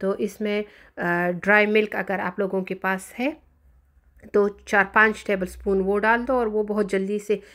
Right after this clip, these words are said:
एक तो टेस्ट अमेजिंग होगा और एक बहुत जल्दी रिड्यूस हो जाएगा और आप लोगों का काम भी ईजी हो जाएगा। और, और टेस्ट भी बहुत ही यम्मी होता है, बिल्कुल मावा की तरह। अच्छा, ये बिल्कुल इसी तरह हमें चाहिए, ओके,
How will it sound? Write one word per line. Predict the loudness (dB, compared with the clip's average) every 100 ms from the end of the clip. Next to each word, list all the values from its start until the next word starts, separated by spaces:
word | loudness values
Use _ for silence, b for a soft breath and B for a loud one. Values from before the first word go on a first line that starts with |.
| B
एक | -2 -2
तो |
टेस्ट | 0 0 0 0
अमेजिंग | 2 2 2 0 0
होगा | -4 -2
और | -2 -2 -6 -6
एक | -6 -4
बहुत | -2 0
जल्दी | -2 0 0
रिड्यूस | 2 2 0 0
हो | -4
जाएगा | -2 -6 -4 -4 B B B -2
और | 0
आप | 0 0
लोगों | 0 -2
का | -4
काम | -4 -2 -2 -2
भी | -4 0
ईजी | -2 0
हो | -4 -6
जाएगा। | -10 -12 -14 -16 b b b b -16 -6
और, | -2 0
और | 0 0 0
टेस्ट | 2 0 0 -4
भी |
बहुत | -2 2 4 2 -2 -4
ही | -2 2
यम्मी | 4 2
होता | 0 -4 -4
है, | -6
बिल्कुल | -8 0 0 2
मावा | 0 0
की | -4 -10
तरह। | -6 -6 -6 B B B B
अच्छा, | -8 -2 -2
ये | 2 0
बिल्कुल | 2 -2 0 -2
इसी | -2 -4 0
तरह | 0 0
हमें | -2 -4
चाहिए, | -6 -8 -8 -10
ओके, | -8